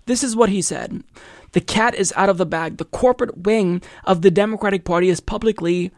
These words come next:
quote, anybody but Bernie. They know our progressive agenda of Medicare for all, breaking up big banks, taking on drug companies, and raising wages is the real threat to the billionaire class."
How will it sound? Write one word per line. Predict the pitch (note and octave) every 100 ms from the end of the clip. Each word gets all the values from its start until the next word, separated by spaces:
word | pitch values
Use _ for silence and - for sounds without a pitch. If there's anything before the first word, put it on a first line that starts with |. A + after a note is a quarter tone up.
| _
quote, | - A3 G#3 -
anybody | G#3 B3+ B3 B3
but | A#3 F3
Bernie. | G#3+ F#3 - E3 - - -
They | G#3 G#3
know | G3+ A#3+ C4 F#3+ G3+ G#3 _ -
our | G#3 B3+
progressive | A#3 G#3 A3 - G3
agenda | F3 F3+ F#3
of | D#3+ D#3+
Medicare | D#3+ D#3 F3 F3
for | - F#3
all, | A3 C#3 - - - _
breaking | G#3 A3+ A#3 A#3+
up | A3 F#3
big | G#3 E3+
banks, | F#3 G#3 D#3+ - - - -
taking | G#3 A3 A#3+ -
on | G3 G3+ F#3+ -
drug | D3+ D#3+ G#3 A#3
companies, | - - - D#3 - - -
and | F#3+ F#3+
raising | A3 B3 B3+ G3+
wages | F#3+ F#3 F#3+ -
is | F#3 E3+ E3+
the |
real | F#3+ G3+ A#3
threat | A#3+ - F#3+ F#3 F3+ - - - -
to | G3
the | F#3+
billionaire | E3+ F3+ E3+ E3 D#3
class." | - A#3 F#3 A#2 - -